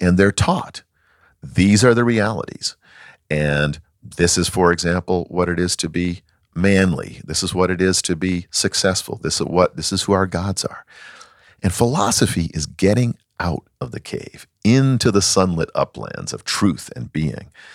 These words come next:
where, incidentally, one encounters the highest principle of reality, according to Socrates,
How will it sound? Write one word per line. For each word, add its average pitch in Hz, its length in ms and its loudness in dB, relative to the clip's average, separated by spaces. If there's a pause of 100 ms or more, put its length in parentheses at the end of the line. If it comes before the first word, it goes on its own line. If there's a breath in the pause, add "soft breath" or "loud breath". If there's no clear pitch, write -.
(380 loud breath)
where, 82 360 4 (240)
incidentally, 78 640 -2 (360 soft breath)
one 78 200 -4
encounters 73 520 -2
the - 100 -4
highest 78 340 -2
principle 67 340 -10
of 67 80 -8
reality, 107 480 2
according 78 320 -4
to 78 60 -6
Socrates, 69 640 -8